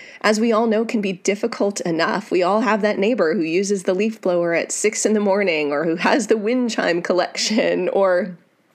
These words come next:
who is letting their cactus grow all the way into our yard. That one's just hypothetical. That's not happening to us right now. Um, maybe it is. Or we're talking about how to,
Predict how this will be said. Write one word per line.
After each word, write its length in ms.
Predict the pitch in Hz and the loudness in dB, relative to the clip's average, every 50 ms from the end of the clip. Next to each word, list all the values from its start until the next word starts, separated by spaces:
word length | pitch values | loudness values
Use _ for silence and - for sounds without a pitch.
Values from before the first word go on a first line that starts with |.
| _ _ - - - | _ _ -14 -6 -2
who 340 | - 190 196 180 175 165 - - - - - - - - - - | 0 0 2 2 0 -2 -4 -8 -14 -14 -14 -12 -12 -14 -6 -4
is 140 | - 175 196 | -2 0 2
letting 220 | 208 208 233 226 | 2 2 2 2
their 100 | 214 202 | 2 0
cactus 440 | - - 240 254 247 - - 190 - | 2 2 2 0 2 0 -2 -2 -2
grow 220 | - - 196 196 | 0 0 2 4
all 160 | 202 240 262 254 | 4 4 2 2
the 60 | 254 | 2
way 160 | 240 226 220 | 2 2 2
into 240 | 196 214 220 - - | 0 -2 -2 -2 -2
our 140 | - 165 165 | 0 0 0
yard. 440 | 160 156 143 151 170 - - - - - - - - - - - - _ _ _ - | -2 -2 -4 -4 -6 -8 -10 -12 -14 -20 -20 -20 -20 -20 -20 -20 -20 _ _ _ -2
That 160 | 190 185 139 | 0 2 2
one's 180 | 190 185 170 - | 2 0 0 -2
just 180 | 180 170 - | -4 -4 -2
hypothetical. 640 | - 151 - - - - - - - - - - 156 | -4 -4 -4 -4 -4 -4 -4 -4 -4 -4 -6 -4 -2
That's 340 | - 170 156 - - - | -2 -2 -2 -2 -4 -4
not 180 | - 143 - - | -4 -4 -4 -4
happening 300 | 175 - - - - 151 | -6 -6 -6 -6 -6 -6
to 120 | - - - | -4 -6 -6
us 220 | - - - - | -6 -6 -8 -6
right 200 | - - - - | -6 -6 -6 -6
now. 260 | - 135 - 175 175 - - - - - - - - _ - | -8 -8 -8 -10 -14 -16 -20 -20 -20 -20 -20 -20 -20 _ -4
Um, 580 | - - 202 196 196 185 180 190 - - 254 - - - - - - - - _ _ _ - _ _ _ | -2 0 2 2 2 2 0 0 -2 -4 -4 -6 -6 -8 -8 -8 -10 -12 -18 _ _ _ -20 _ _ _
maybe 280 | - 139 143 - 151 147 | -10 -8 -6 -6 -6 -6
it 100 | 143 - | -6 -8
is. 320 | - - - - - - _ _ _ - - - - - - - - _ | -12 -14 -14 -14 -16 -20 _ _ _ -20 -20 -18 -16 -14 -14 -16 -16 _
Or 240 | - 147 151 156 - - | -8 -8 -8 -8 -10 -8
we're 240 | 180 160 151 147 147 - _ _ _ _ _ | -8 -6 -6 -6 -8 -14 _ _ _ _ _
talking 340 | - - 185 175 - - 165 | -8 -6 -6 -6 -4 -6 -6
about 300 | 151 - 151 - - - | -6 -4 -6 -6 -6 -4
how 200 | - - 151 156 | -4 -2 -2 -4
to, 260 | - - - - 220 | -4 -2 -2 -2 -2